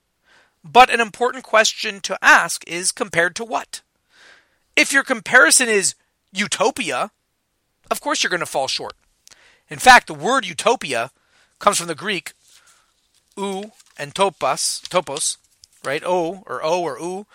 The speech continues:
which means not, and topos means place. It is not a place. Utopia is not a thing. You can't compare where you are to utopia. You have to compare it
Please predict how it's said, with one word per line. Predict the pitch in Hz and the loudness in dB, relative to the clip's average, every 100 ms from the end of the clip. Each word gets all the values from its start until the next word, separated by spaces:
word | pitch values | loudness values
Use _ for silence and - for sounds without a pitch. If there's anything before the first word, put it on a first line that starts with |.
| - _ _ | -20 _ _
which | 147 - | -10 -8
means | 160 139 113 | -8 -10 -10
not, | 123 131 214 - - _ _ _ _ _ _ _ | -6 -4 -4 -6 -8 _ _ _ _ _ _ _
and | 123 117 | -12 -4
topos | 180 170 170 | -2 -2 -4
means | 156 131 | -8 -12
place. | - - 139 156 247 - - _ _ | -14 -10 -2 0 2 0 0 _ _
It | - 277 | 2 6
is | 269 247 | 6 8
not | 285 285 | 8 8
a | - | 6
place. | 285 220 - - - _ | 2 2 0 -2 -6 _
Utopia | 214 233 - 294 233 185 190 | -8 -4 0 0 2 2 2
is | - 226 | 2 0
not | 226 247 262 | 4 4 2
a | - | -2
thing. | 269 240 131 - - | -2 -4 -6 -20 -20
You | 214 | -12
can't | - 262 262 - | -4 0 2 0
compare | - 208 - - 262 190 147 - - - | -6 -8 -4 2 4 4 0 -8 -20 -8
where | 175 233 | 4 6
you | 240 226 | 6 0
are | - 185 | 0 0
to | 180 175 | 0 -8
utopia. | 156 185 170 131 117 - - | -6 -6 -6 -12 -14 -16 -20
You | 165 | -16
have | - 190 208 - | 2 4 4 2
to | |
compare | - 165 - 180 | -12 -12 -2 2
it | 208 | 2